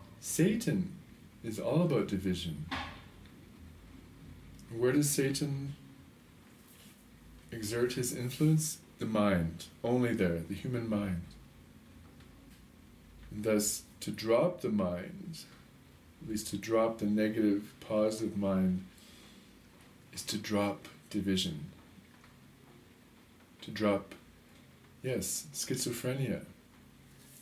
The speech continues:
bipolarism. Satan is invested in division. Within and without.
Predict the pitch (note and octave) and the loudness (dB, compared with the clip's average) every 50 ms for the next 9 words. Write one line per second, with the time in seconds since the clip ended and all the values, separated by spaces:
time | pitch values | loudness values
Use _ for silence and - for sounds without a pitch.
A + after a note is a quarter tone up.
0 | - - - - - - - - - - G#2 G#2 G#2 - - - C3+ C#3 C#3 C3+ | -20 -20 -20 -20 -20 -20 -20 -16 -6 -2 0 0 0 -2 -4 -4 -2 0 0 0
1 | B2 G#2+ F#2 F2 - E2+ D#2+ D#2 E2 F2 - - - - - - - - - - | 0 0 0 -2 -2 -6 -8 -10 -10 -12 -16 -18 -20 -20 -20 -20 -20 -20 -20 -14
2 | - - - - B2+ C3 C#3+ C#3 - C#3 B2+ B2 A#2 A2 - - - - - - | -10 -8 -4 -2 0 0 0 0 0 -2 -2 -2 -4 -6 -10 -14 -18 -20 -20 -20
3 | - - - - - - - - - - A#2+ A#2 A2 G#2 A2 A2 B2 C3+ - - | -20 -20 -20 -20 -20 -18 -12 -8 -6 -6 -4 -4 0 2 2 2 2 2 0 -2
4 | A#2+ A2 - - - B2 A#2+ A#2 A2+ A2 G#2+ G#2 G#2 - - - - - - - | -4 -6 -8 -8 -6 -4 -2 -2 0 0 0 0 0 -2 -8 -18 -20 -20 -20 -20
5 | - - - - - - - - A2 A2 A2 A2 G2 - G2+ E2+ - - - - | -20 -20 -20 -20 -20 -16 -8 -6 0 2 2 2 2 2 0 -2 -4 -8 -12 -18
6 | - - - - - - - - - - - - - - - - - - - - | -20 -20 -20 -20 -20 -20 -20 -20 -20 -20 -20 -20 -20 -20 -20 -20 -20 -20 -20 -20
7 | - - - - - - - - - - - - - - A#2 A2 - - D3 D3+ | -20 -20 -20 -20 -20 -20 -20 -20 -20 -20 -20 -20 -10 -4 -4 0 2 6 6 6
8 | D#3+ D#3+ D#3 - - B2+ C3+ C#3+ D#3+ E3+ D#3+ D3 C3 - A#2 G2 F2 E2 D#2+ - | 6 6 4 2 0 0 2 4 4 4 4 2 0 0 0 -2 -2 -2 -4 -6
9 | - - | -10 -14